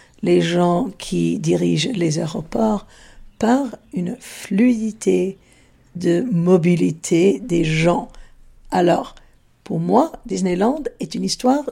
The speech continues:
des transports. On arrive dans le parc, on voit le train,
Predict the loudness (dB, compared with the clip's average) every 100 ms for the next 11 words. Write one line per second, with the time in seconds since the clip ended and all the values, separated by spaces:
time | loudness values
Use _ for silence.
0 | -6 -4 -4 -4 -4 2 2 0 -8 _
1 | _ _ _ -20 -20 _ _ -4 -2 -2
2 | 2 4 6 6 2 -2 -6 _ _ -2
3 | 0 0 -4 -2 2 2 0 -8 -18 -2
4 | 2 2 0 2 6 6 4 -4 -16 -20
5 | -20 -20 -20 -20 _ -4 4 6 4 -2
6 | -4 0 0